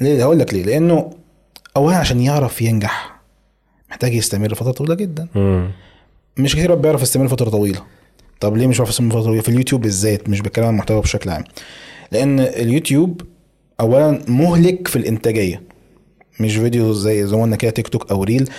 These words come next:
Speaker 1: سهل تطلعه حتى لو شكله حلو، بس سهل تطلعه. لكن اليوتيوب لا، محتاج كاميرا ومونتاج ودنيا و-،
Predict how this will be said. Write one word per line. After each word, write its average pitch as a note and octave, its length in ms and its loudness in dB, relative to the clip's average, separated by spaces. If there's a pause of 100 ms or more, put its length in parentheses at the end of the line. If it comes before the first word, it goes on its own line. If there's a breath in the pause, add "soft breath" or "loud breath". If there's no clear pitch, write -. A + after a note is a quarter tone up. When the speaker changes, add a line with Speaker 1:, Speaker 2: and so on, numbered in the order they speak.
(140)
Speaker 1:
سهل C3+ 280 0
تطلعه A#2 320 0
حتى - 260 -2
لو A2 60 0
شكله - 260 -2
حلو، D3+ 220 0
بس A2+ 220 -2
سهل B2 260 -2
تطلعه. F2+ 380 -6 (480 loud breath)
لكن A#2+ 440 0
اليوتيوب G#2+ 680 0
لا، C3 120 2
محتاج A2 380 -2
كاميرا C3 420 0
ومونتاج C#3+ 920 2
ودنيا D3+ 400 4
و-، D3+ 220 0